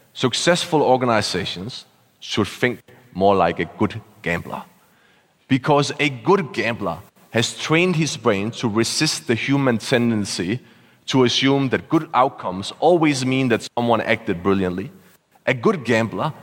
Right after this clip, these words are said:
treats success with the same skepticism as he treats failure.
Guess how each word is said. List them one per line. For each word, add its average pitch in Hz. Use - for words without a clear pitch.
treats -
success -
with 95
the 104
same 110
skepticism 98
as 110
he 101
treats -
failure. 80